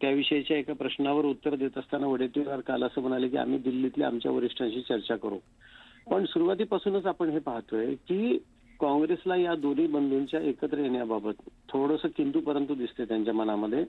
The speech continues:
कारण त्यांना बिहार निवडणूक अधिक महत्वाची असेल नोव्हेंबरमधली. तर ती निवडणूक लढत असताना दोघांच्या एकत्र येण्यामुळे तिथे राजकीय पंचायत व्हायला नको,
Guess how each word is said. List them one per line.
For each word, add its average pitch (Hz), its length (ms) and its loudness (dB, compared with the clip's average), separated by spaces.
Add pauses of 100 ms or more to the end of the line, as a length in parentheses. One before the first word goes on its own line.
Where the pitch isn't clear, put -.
(380)
कारण 139 240 0
त्यांना 151 180 2
बिहार 135 360 2
निवडणूक 165 380 2
अधिक 135 240 -2
महत्वाची 117 400 -2
असेल 107 220 -2
नोव्हेंबरमधली. 107 680 0 (640)
तर 143 80 4
ती 185 240 -2
निवडणूक 208 520 4
लढत 185 300 2
असताना 190 380 2
दोघांच्या 160 520 2
एकत्र 170 300 2
येण्यामुळे 170 380 4
तिथे 156 280 0
राजकीय 170 320 2
पंचायत 156 340 0
व्हायला 131 300 2
नको, 123 420 0